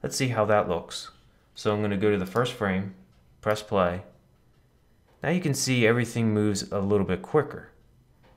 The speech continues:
And maybe I could go push it even further, have it come in one second. Go to first keyframe.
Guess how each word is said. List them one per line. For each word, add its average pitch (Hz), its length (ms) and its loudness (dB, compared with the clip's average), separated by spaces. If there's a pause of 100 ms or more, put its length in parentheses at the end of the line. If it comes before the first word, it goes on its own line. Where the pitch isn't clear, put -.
(520)
And 110 500 -2
maybe 110 340 2
I 101 80 2
could 101 160 -6
go 98 480 2 (440)
push 107 240 -4
it 101 80 -2
even 92 200 0
further, 101 720 0 (1300)
have 107 220 -4
it 95 100 -4
come 101 220 0
in 92 360 2 (380)
one 104 300 0
second. 82 520 -6 (1600)
Go 110 120 0
to 98 60 2
first 95 300 -2
keyframe. 92 540 -2